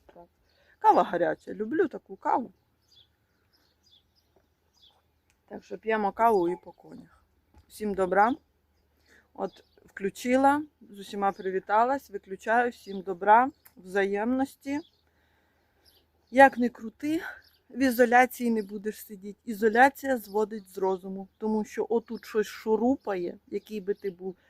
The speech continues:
не безграмотний, дурний, ще щось, все одно отут шурупає, і все одно ось сюди треба вибирати думки. І знаєте, треба вибирати думки, так як ви вибираєте нижню білизну.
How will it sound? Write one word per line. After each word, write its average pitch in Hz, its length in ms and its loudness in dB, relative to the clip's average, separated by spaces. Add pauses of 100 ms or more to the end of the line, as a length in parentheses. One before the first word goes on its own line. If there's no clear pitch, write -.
(140)
не 349 160 -4
безграмотний, 254 1040 4
дурний, 269 580 -4
ще 269 300 -2
щось, 226 180 -12
все - 120 -10
одно 233 280 -2
отут 208 280 -8
шурупає, 220 680 -6 (240)
і 196 60 -14
все 202 220 -6
одно 233 280 -4
ось 196 100 -10
сюди 196 280 -8
треба 196 280 -4
вибирати 180 560 -2 (220)
думки. 175 520 -8 (320)
І 151 80 -18
знаєте, 220 540 2
треба 180 300 0
вибирати 175 560 2
думки, 160 560 -8 (260)
так 175 200 -6
як 175 200 -4
ви 196 280 -2 (100)
вибираєте 170 840 -2 (480)
нижню 160 360 -8
білизну. 190 580 -4